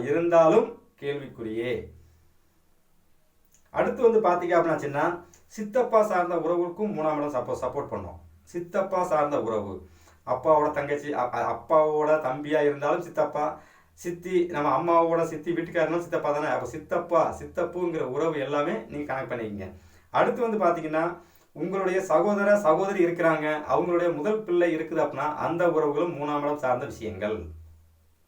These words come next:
அடுத்து நாலாம் இடம், அம்மா சார்ந்த உறவு. அம்மா, முதல்ல வந்து தாய், சரிங்களா? இதுல வந்து வளர்ப்பு தாய், அப்படி எந்த தாய் எடுத்தாலும் சரி,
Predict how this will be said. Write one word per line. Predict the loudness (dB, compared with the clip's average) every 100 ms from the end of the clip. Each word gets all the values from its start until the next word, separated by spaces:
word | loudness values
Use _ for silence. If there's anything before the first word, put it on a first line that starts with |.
| _ _ _ _ _ 0
அடுத்து | 0 0 -2 -6 -8 -20 _ -4
நாலாம் | 2 2 2
இடம், | 2 -2 -4 -2
அம்மா | -2 2 2 2
சார்ந்த | 4 4 4 0
உறவு. | -2 -4 -6 -12 -20 _
அம்மா, | -6 -4 0 0 0 -8
முதல்ல | -4 0 2 2
வந்து | 0 -4 -4
தாய், | -2 -2 -4 -16 _ _
சரிங்களா? | -8 -6 -4 -6 -8 -20 _ _
இதுல | -4 0
வந்து | 2 2
வளர்ப்பு | 4 2 2 2
தாய், | 2 2
அப்படி | 0 -4
எந்த | -4 0
தாய் | 2
எடுத்தாலும் | 2 2 0 -2
சரி, | -8